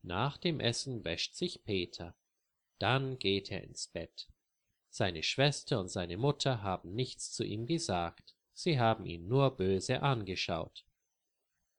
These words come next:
Ist Peter sofort eingeschlafen, als er ins Bett gegangen ist? Nein, er war sehr unglücklich, und es hat lange gedauert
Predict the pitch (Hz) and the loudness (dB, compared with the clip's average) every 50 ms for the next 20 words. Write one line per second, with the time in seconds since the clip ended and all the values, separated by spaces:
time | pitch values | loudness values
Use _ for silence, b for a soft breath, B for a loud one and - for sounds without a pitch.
0 | _ _ _ _ - 175 175 - - - 151 147 147 143 - 98 87 - - 82 | _ _ _ _ -4 -4 -4 -4 -2 2 4 4 4 4 2 0 0 0 -2 -4
1 | - - - 110 120 123 - - - - - 107 117 123 127 123 131 123 - - | -4 2 4 6 6 6 4 0 -4 -2 0 2 2 2 2 0 0 0 0 0
2 | 131 131 131 131 131 127 - - 151 147 151 - 98 98 92 - 98 82 85 82 | 2 4 4 4 2 0 -4 -8 -8 -8 -4 -2 -2 -2 -2 -4 -6 -8 -8 -10
3 | 80 - _ 127 135 - - - - 156 147 - 147 139 139 139 139 143 151 147 | -12 -4 _ -2 -2 -2 -6 -4 -4 -4 0 2 2 2 2 2 0 0 0 -2
4 | 151 - - - - - - _ _ _ _ _ _ _ _ _ _ _ _ _ | -2 -2 -4 -8 -10 -16 -20 _ _ _ _ _ _ _ _ _ _ _ _ _
5 | _ - 110 117 117 110 110 107 110 110 - _ _ _ _ _ _ _ _ - | _ 0 2 4 4 4 2 0 -2 -8 -12 _ _ _ _ _ _ _ _ 2
6 | 185 185 147 135 131 131 127 - - - 104 110 107 107 110 - - - 107 110 | 4 4 4 4 2 2 2 0 2 4 6 6 6 6 4 4 2 0 0 0
7 | 104 95 - 104 101 101 - - 98 98 95 - - - - - _ - 110 104 | -2 -4 -2 -2 -2 -2 -2 -2 -2 -2 -2 -4 -10 -16 -18 -18 _ -2 -2 0
8 | 98 95 87 - - 85 80 - 87 87 98 117 139 147 151 147 143 - 151 - | 0 -2 -2 -2 -4 -8 -8 -8 -4 0 2 2 2 2 0 0 0 0 -2 0
9 | - 95 101 101 98 98 98 98 - - - | 0 0 2 2 2 0 0 -2 -4 -10 -18